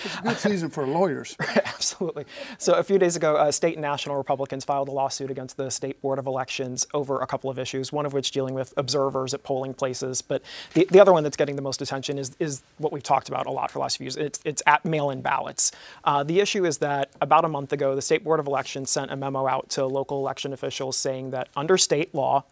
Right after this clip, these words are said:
Speaker 2: when you submit your mail-in ballot, as long as you postmark it by Election Day, the deadline is three days later. What happens this year, that's Veterans Day. State and national holiday, the mail does not get delivered. So the Board of Elections said that means that moves to the next business day, which happens to be Monday the fourteenth. So that's a six-day gap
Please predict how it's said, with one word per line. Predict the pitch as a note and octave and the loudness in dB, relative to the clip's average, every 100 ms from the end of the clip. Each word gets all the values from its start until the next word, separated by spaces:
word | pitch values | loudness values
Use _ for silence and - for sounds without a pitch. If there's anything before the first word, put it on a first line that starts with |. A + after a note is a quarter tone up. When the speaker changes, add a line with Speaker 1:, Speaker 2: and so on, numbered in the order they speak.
| _ - | _ -10
Speaker 2:
when | C3+ C3+ C3+ C3+ | -6 -6 -8 -8
you | C3+ B2+ | -8 -2
submit | - C#3+ D#3+ | 0 0 0
your | E3+ | 0
mail-in | D3+ C#3+ D#3 D3 | 2 2 2 0
ballot, | C3 B2+ C3+ - | 0 0 -2 -6
as | B2 | -8
long | B2+ | -8
as | |
you | B2 | -6
postmark | - E3+ - G#3+ | 2 4 4 4
it | A#3 | 6
by | G#3 | 8
Election | G3 D3+ - D3 | 8 6 2 0
Day, | C#3+ C#3+ - | 0 -2 -6
the | C#3+ | -2
deadline | C3+ C3+ C3+ C3+ | -2 -2 -2 -4
is | |
three | - C3+ | -2 -2
days | B2+ B2+ C#3 | -2 -4 -4
later. | C3 - - - - | -6 -8 -14 -20 -4
What | D3+ | 8
happens | F#3+ A3+ F3+ | 8 8 4
this | F#3 F#3 | 4 6
year, | F3 D#3+ _ - | 4 2 _ 4
that's | D#3+ | 4
Veterans | D3 C3+ C3+ B2+ | 2 -4 -4 -6
Day. | - C#3+ - _ _ | -6 -8 -12 _ _
State | - - E3 | -6 0 0
and | F3 | 2
national | D3+ D3 C#3 | 0 0 2
holiday, | D3 F3 E3+ E3 | 6 6 6 2
the | D#3 | 0
mail | C#3+ C#3 | -2 -2
does | C3+ C3 | -2 -2
not | C3 | -4
get | D3+ | -2
delivered. | E3 F3+ D3+ - - - - | 2 4 2 -8 -16 -16 2
So | A#3 B3+ | 4 6
the | |
Board | G3+ G#3 | 6 6
of | F#3+ | 6
Elections | D#3 - D#3+ - | 2 2 -2 -2
said | D3 | 0
that | D3 - | 0 0
means | D#3+ D#3+ - | 0 -2 0
that | C#3+ - | 0 0
moves | C#3 C#3 - | -4 -4 -4
to | - C#3+ C#3 - | -4 -4 -4 -2
the | E3+ | 2
next | B3 - | 4 2
business | D#3 D#3+ E3+ | 0 -2 -2
day, | C#3 C#3+ | -2 -2
which | C3+ | 0
happens | C#3 D3 - | -2 -2 -6
to | C#3 | -4
be | C#3+ C3 | -6 -6
Monday | C#3+ C#3+ C#3+ C#3 | -6 -2 0 -2
the | B2 | -2
fourteenth. | C3+ - - C3+ - - | -6 -6 -8 -12 -12 -6
So | C#3+ | -4
that's | C3+ | -2
a | - | 0
six-day | G3+ - E3+ D#3+ | 0 2 4 4
gap | C3 E3 C#3+ - | 6 4 4 0